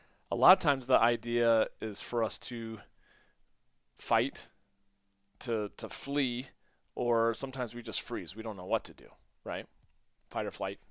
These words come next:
flee, um, or, or freeze.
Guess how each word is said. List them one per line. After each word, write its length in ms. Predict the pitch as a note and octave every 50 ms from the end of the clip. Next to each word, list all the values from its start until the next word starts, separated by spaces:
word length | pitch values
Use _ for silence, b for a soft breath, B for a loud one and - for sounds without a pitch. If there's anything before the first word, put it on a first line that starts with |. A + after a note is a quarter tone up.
| - -
flee, 300 | - - A#2 A2 G2 F#2+ - _ _ _ _ _ _ _
um, 480 | - G#2 G#2 G2 F#2+ F#2 F2+ F#2 F2+ - - - - B B B B B B B B B B -
or, 480 | G#2+ G#2+ G#2 G2+ F#2+ F#2+ F#2+ F#2 - - _ _ _ _ _ _ _ _ _ - - - - -
or 100 | - F#2+
freeze. 580 | - - - - A#2 G2 E2+ D#2 - - -